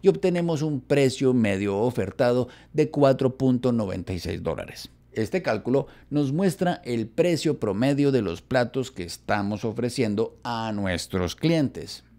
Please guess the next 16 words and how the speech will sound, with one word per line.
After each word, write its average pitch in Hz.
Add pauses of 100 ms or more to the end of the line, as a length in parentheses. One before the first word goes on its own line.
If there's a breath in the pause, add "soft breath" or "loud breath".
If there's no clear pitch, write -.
La 123
relación 131
de 190
la 127
demanda 107
respecto 101
a 92
la 120
oferta 123 (380 loud breath)
se -
obtiene 160
dividiendo 135
el 117
precio 147
medio 131
pedido 156